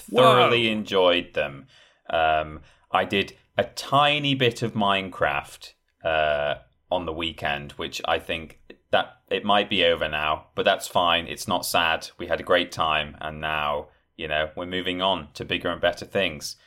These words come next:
Speaker 2: Uh, but it, it served a purpose. Like I say, in, in answer to the previous question, it was a nice, just little thing to do without worrying
Speaker 1: Mm-hmm.
Speaker 2: too much about keeping up with the story or playing something that's hard or whatever.
Speaker 1: Yeah.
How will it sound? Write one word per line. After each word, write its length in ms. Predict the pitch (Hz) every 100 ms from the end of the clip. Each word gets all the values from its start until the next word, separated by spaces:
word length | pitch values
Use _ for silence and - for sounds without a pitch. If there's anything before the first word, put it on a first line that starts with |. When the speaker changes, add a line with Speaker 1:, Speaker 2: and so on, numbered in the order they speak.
| _ _ -
Speaker 2:
Uh, 300 | 82 80 76 -
but 320 | 85 - _ _ -
it, 280 | 95 - _
it 280 | 110 107 -
served 240 | - 143 131
a 40 |
purpose. 580 | 131 160 165 - - -
Like 180 | 90 87
I 40 | 101
say, 380 | 135 110 87
in, 60 | 76
in 120 | 78
answer 220 | 87 85
to 60 | -
the 60 | -
previous 340 | 98 95 98
question, 380 | - 101 - -
it 60 | 80
was 100 | 90
a 60 |
nice, 260 | 87 90 90
just 300 | - 92 -
little 500 | 92 92 95 92 - _ _ _
thing 320 | - 117 113 110
to 120 | -
do 400 | 117 104 85 104 _ -
without 220 | 98 92
worrying 280 | 104 107 104
Speaker 1:
Mm-hmm. 140 | 151
Speaker 2:
too 40 | 104
much 240 | 107 -
about 400 | 98 104 104 - - - _
keeping 240 | - 107 110
up 60 |
with 60 | -
the 60 |
story 580 | 110 - 120 127 82 71 -
or 720 | 82 80 80 80 80 76 - -
playing 260 | - 98 98
something 260 | 104 98 101
that's 160 | 101
hard 540 | - 113 120 85 73 - _
or 120 | - 76
whatever. 420 | 76 73 71 69
Speaker 1:
Yeah. 280 | 78 156